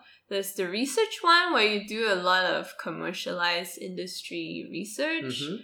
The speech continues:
Speaker 1: or depending on what kind of grants you get, that's the research track. But you still do teaching, so it's still a
Speaker 2: Mm.
Speaker 1: lot of teaching. It's not like the university where if you have a huge enough research program, you
Speaker 2: Mm.
Speaker 1: get away from teaching.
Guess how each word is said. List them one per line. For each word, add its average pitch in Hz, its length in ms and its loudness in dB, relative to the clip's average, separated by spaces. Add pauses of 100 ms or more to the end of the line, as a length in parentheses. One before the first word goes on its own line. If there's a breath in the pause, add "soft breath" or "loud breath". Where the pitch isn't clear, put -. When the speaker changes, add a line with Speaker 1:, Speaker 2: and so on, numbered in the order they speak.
(200 loud breath)
Speaker 1:
or 185 340 4
depending 180 460 -4
on 160 100 -2
what - 140 -4
kind 190 220 -6
of 202 80 -10
grants 165 380 -4
you - 60 -18
get, - 220 -6 (240)
that's - 340 -8
the 170 120 -2
research - 600 -8
track. - 240 -4 (360)
But 226 160 6
you 233 60 -2
still 302 320 -2
do 254 240 -4 (160)
teaching, 156 460 -6
so - 160 -8
it's 180 320 -8
still 240 320 6
a 214 60 4
Speaker 2:
Mm. 196 40 2
Speaker 1:
lot 185 200 4
of - 60 -12
teaching. - 300 -12
It's - 220 -10
not 226 300 8
like 185 220 2
the 175 100 -4
university 170 680 -6
where 160 280 -2 (320 loud breath)
if 190 320 0
you 185 140 0
have 180 260 0
a 185 60 -2
huge 233 400 -4
enough 180 380 0
research 170 480 -6
program, 165 460 -4
you 131 120 -4
Speaker 2:
Mm. 123 80 -4
Speaker 1:
get 160 260 2
away - 200 -4
from - 260 -12
teaching. - 460 -14